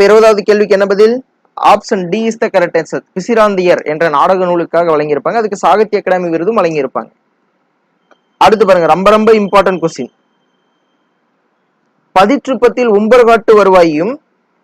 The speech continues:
செங்குட்டுவனின் மகன் குட்டுவனின் சேரலையும் பரிசாக பெற்றவன் யார்? ஓகேங்களா, அவனுடைய மகனையே என்ன பண்ணியிருக்காங்க? பரிசா வாங்கியிருக்காங்க அப்படின்றது ரொம்ப பெரிய விஷயம் தான். ஓகேங்களா, அது, அதற்கு, அதற்கான ஒரு தகுதி இருந்தாதான் அதெல்லாம் கொடுத்திருப்பாங்க.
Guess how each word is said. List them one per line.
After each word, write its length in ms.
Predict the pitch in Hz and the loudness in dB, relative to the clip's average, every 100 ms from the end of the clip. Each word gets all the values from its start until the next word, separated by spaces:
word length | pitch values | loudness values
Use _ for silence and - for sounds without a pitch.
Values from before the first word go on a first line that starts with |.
| _ _ _ _ _ _ _ - | _ _ _ _ _ _ _ -2
செங்குட்டுவனின் 720 | 233 262 247 254 240 226 220 190 | 0 0 2 2 4 2 2 0
மகன் 200 | 196 208 185 | 0 -2 -4
குட்டுவனின் 540 | 220 - 262 247 233 220 | -6 0 2 4 2 -2
சேரலையும் 480 | 202 190 208 208 220 | 0 2 2 0 -2
பரிசாக 500 | 180 180 202 208 190 185 | 0 -2 0 -2 -2 -4
பெற்றவன் 400 | 165 - 151 170 143 | -4 -2 -2 -2 -2
யார்? 180 | 127 - 139 | -2 -4 -12
ஓகேங்களா, 320 | - 165 165 147 | -8 -2 0 0
அவனுடைய 260 | 143 135 117 | 0 -2 -2
மகனையே 380 | 120 175 202 214 214 190 | -2 -2 0 2 2 0
என்ன 100 | 196 | -2
பண்ணியிருக்காங்க? 440 | 208 202 185 175 156 120 - | 0 -2 -2 -4 -4 -4 -2
பரிசா 320 | 156 202 214 185 | -2 0 0 0
வாங்கியிருக்காங்க 560 | 160 151 139 127 120 120 120 113 117 | 0 -4 -4 -4 -6 -6 -8 -8 -8
அப்படின்றது 500 | 139 131 139 196 180 | -8 -6 -4 -2 -2
ரொம்ப 180 | 185 214 | -2 0
பெரிய 200 | 196 170 151 | 0 0 -4
விஷயம் 280 | - 135 120 | -8 -10 -10
தான். 100 | - | -12
ஓகேங்களா, 340 | 147 165 175 170 139 | -10 -6 -2 0 0
அது, 120 | 175 - | -2 -2
அதற்கு, 380 | 180 196 208 214 | -2 -2 0 0
அதற்கான 340 | 185 180 175 170 | 2 0 -2 2
ஒரு 80 | 165 175 | 2 2
தகுதி 240 | 190 226 233 | 2 2 2
இருந்தாதான் 400 | 220 214 233 254 | 2 2 4 2
அதெல்லாம் 260 | 214 214 208 | 2 0 -2
கொடுத்திருப்பாங்க. 540 | 190 196 175 151 127 | -2 -2 -2 -4 -6